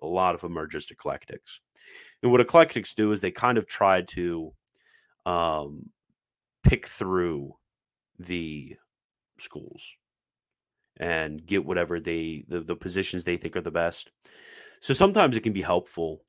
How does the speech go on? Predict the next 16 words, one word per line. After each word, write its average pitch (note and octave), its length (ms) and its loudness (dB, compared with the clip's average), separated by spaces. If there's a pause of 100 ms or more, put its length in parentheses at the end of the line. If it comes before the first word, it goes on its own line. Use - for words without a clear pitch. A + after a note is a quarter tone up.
uh, F2 240 0
to F2+ 100 -4
read E2+ 260 -6
eclectics, - 800 -8 (540)
uh, F#2 160 -2
because F#2 380 -4
they, E2 420 -2 (100)
they F2 120 -4
can E2+ 300 -8 (120)
break F2+ 380 -2
us - 140 -6
out E2+ 180 2
of E2 100 -4
our, D#2 540 -4
uh, C#2 300 -12 (120)
mold F2 540 -4